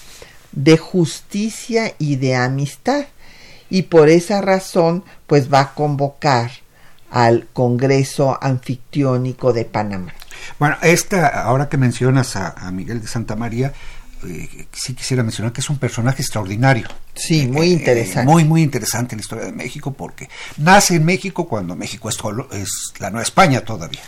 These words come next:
Speaker 1: Sí.
Speaker 2: ¿no? Eh, eh, poco después, ya cuando tiene la edad, se va a Europa, ¿no? Y regresa a México. Yo soy un gran republicano, ¿no? De, de hecho, cuando,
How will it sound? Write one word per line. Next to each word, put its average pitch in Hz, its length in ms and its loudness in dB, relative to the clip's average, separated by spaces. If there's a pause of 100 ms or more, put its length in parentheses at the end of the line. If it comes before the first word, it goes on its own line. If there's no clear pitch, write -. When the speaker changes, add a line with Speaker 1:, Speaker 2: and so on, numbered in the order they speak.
(120)
Speaker 1:
Sí. - 220 -6
Speaker 2:
¿no? 117 140 -4 (520)
Eh, 95 200 -8
eh, 95 360 -12 (240)
poco 139 260 -4
después, 156 640 0
ya 107 180 -6
cuando 87 300 -8 (240)
tiene 120 200 -6
la 151 100 0
edad, 160 200 4
se - 160 -4
va 107 420 -2
a 120 60 -6
Europa, 175 480 0 (380)
¿no? - 180 -10
Y 120 100 -4
regresa 123 640 -4 (140)
a 131 120 -10
México. 165 220 -6
Yo 151 120 -2
soy 202 160 2
un 202 140 2
gran 208 320 4
republicano, 101 580 -4 (640)
¿no? - 160 -16 (560)
De, - 320 -8
de 113 260 2
hecho, 170 220 2
cuando, 110 480 -2